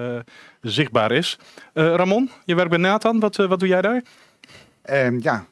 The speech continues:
Speaker 2: Ramon Frederiks. Ik ben, eh, verantwoordelijk voor de sales in Midden-Nederland. En dan vooral, eh, ja, richting, eh, ontwikkelaars, eh, adviseurs en, eh, exploitanten.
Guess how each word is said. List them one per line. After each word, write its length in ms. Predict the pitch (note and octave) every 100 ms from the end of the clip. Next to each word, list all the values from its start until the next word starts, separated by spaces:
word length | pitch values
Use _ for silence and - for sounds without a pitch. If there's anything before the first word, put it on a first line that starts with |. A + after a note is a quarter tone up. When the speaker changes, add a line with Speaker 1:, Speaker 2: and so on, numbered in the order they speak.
| _
Speaker 2:
Ramon 340 | G#2+ B2+ C#3
Frederiks. 280 | C#3 D3 D3
Ik 120 | C#3
ben, 200 | B2+ B2+
eh, 60 | A#2+ A#2 A2+ G#2
verantwoordelijk 420 | - B2 C3 B2
voor 100 | A2+
de 60 | G2+
sales 440 | - C3+ A#2+ G#2+
in 100 | G#2+
Midden-Nederland. 800 | B2 A#2 A2 A#2+ A2 G2+ F#2 - _
En 140 | G2+
dan 160 | F#2+ F#2
vooral, 420 | - G#2 G2+ G2+
eh, 240 | F#2+ F#2 F2+ D#2+ _
ja, 340 | G#2 G2 E2 E2
richting, 380 | G2 - F#2+ F2
eh, 340 | E2+ E2 E2 D#2+ - _ _ _ _ _ _ _ -
ontwikkelaars, 800 | G#2+ G#2+ G#2+ F2+ E2+ E2+ - -
eh, 100 | - F2 E2 D#2+ D#2+ D#2+ D#2 C#2 C#2+ C#2
adviseurs 840 | - C#2+ G#2 E2+ F#2 F#2 E2+ - - _
en, 260 | - F#2 E2+
eh, 260 | E2+ F2
exploitanten. 640 | F#2 - - B2 D3+ G#2